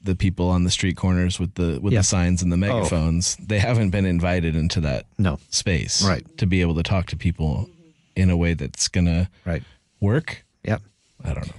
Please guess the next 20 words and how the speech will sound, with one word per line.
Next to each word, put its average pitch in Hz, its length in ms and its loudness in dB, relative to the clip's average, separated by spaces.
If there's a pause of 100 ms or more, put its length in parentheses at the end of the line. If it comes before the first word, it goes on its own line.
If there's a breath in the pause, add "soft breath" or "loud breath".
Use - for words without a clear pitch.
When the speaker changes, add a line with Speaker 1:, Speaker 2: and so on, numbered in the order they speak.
(240 loud breath)
Speaker 2:
Well, 180 140 4
and 117 100 6
when 107 120 4
Paul 107 200 0
says, 107 240 2
"I've 101 140 2
become 104 280 2
all 98 120 0
things 98 280 0
to - 60 -2
all 95 180 0
people," 101 440 -2 (720 soft breath)
you - 80 -2
know, 85 240 2 (220)
at 98 140 2
what 113 220 0
point 104 340 0
do 104 140 0
we 98 220 2
not 95 380 2